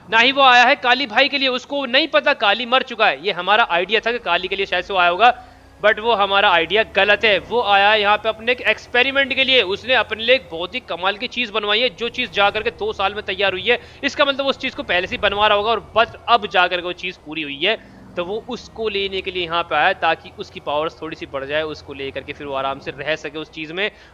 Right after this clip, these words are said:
और वो चीज़ बहुत अच्छी है, स्पेशल उसी के लिए डिज़ाइन उसको करा गया है। अगर वो चीज़ उसके हाथ में लग गई ट्रेवर, तो उसकी पावर बढ़ सकती है। एक काम कर, उसके पास वॉच भी है, सारी चीज़ें हैं, अगर ये भी पहुँच गई तो बहुत परेशानी हो जाएगी, फिर तो उसको मारना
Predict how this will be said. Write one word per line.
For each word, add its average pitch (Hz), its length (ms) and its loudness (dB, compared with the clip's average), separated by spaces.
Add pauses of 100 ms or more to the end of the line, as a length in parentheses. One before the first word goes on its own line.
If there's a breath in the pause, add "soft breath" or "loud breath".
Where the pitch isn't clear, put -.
और 170 100 -2
वो 185 80 -4
चीज़ 190 260 -8
बहुत 175 240 -6
अच्छी 170 300 -8
है, 190 140 -2
स्पेशल 170 320 -6
उसी 170 220 -10
के 202 80 -4
लिए 190 80 -8
डिज़ाइन 175 360 -2
उसको 180 180 -8
करा 170 220 0
गया 165 180 2
है। 196 180 2 (280 loud breath)
अगर 185 140 0
वो 202 120 -2
चीज़ 214 140 -4
उसके - 160 -2
हाथ 180 100 4
में 175 120 -8
लग 175 120 -6
गई 196 100 -4
ट्रेवर, 165 280 -4
तो 160 80 -12
उसकी 160 160 -12
पावर 135 220 -6
बढ़ 131 140 -10
सकती - 260 -14
है। 180 80 -4
एक - 120 -12
काम 139 220 -6
कर, 185 140 -2
उसके 165 240 -12
पास 147 200 -6
वॉच 160 240 -8
भी 156 180 -10
है, 156 160 -2 (340 loud breath)
सारी 190 300 4
चीज़ें 165 300 -4
हैं, 175 80 4
अगर 185 180 2
ये 170 160 -2
भी 196 100 -12
पहुँच 175 240 -8
गई 190 100 -6
तो 180 100 -8
बहुत 151 220 -8
परेशानी 160 360 -4
हो 147 60 -6
जाएगी, 175 160 -6
फिर 202 160 -6
तो 185 80 -10
उसको 185 180 -12
मारना 160 500 -2